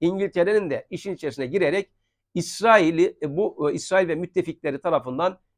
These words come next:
İran tamamen teslim olunmaya zorlandığında bu savaş biter.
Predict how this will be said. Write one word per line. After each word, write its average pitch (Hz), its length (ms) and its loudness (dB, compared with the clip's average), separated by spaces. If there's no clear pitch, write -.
İran 147 360 2
tamamen 143 520 0
teslim 170 540 -2
olunmaya 147 440 0
zorlandığında 143 960 0
bu 127 80 -10
savaş 120 360 -4
biter. 82 260 -12